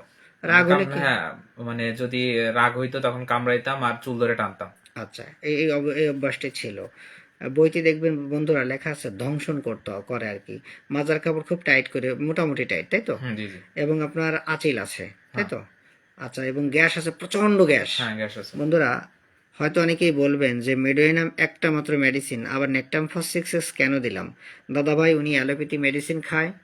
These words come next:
Speaker 1: গ্যাসের জন্য, তো এই নেকটাম ফস আপনারা দিয়ে দেখবেন গ্যাসের জন্য মোটামুটি সাপোর্ট করে। তো আমি প্রথম মাসে ওনাকে গ্যাসের জন্য একটু সাপোর্ট করবে, এই থিওরিতে আমি নেকটাম ফসটা ওনাকে শুধু যোগ করলাম।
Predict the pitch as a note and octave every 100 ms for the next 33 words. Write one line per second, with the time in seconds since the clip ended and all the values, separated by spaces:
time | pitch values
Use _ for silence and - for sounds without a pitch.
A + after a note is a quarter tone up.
0 | _ - B2+ C3+ - C#3 B2+ B2 D#3 -
1 | - - _ E3 E3 - D#3+ D3+ D3 F3
2 | F3 F3+ E3 D#3+ - D#3+ C#3 C#3 C#3 C3
3 | A#2+ B2+ F3 - - - D3 C#3+ E3 D#3
4 | E3 E3+ D#3 D3+ E3+ E3+ E3 - C3+ C3
5 | - - A2+ G#2 D3 C3+ C#3+ C#3+ C#3+ D#3+
6 | F3 F3 F#3 D#3+ D#3 B2+ C3 - F3+ F3+
7 | F#3 F3+ F#3 E3+ E3 F3+ - E3 F#3 A#3
8 | - - - - F#3+ G3 - G#3+ A3 G#3+
9 | D3+ D3 C3+ B2+ D#3 D#3 D#3 - C#3+ C3+
10 | C#3+ F3 D#3 C#3+ B2+ B2+ - G#2 F#2+ F2+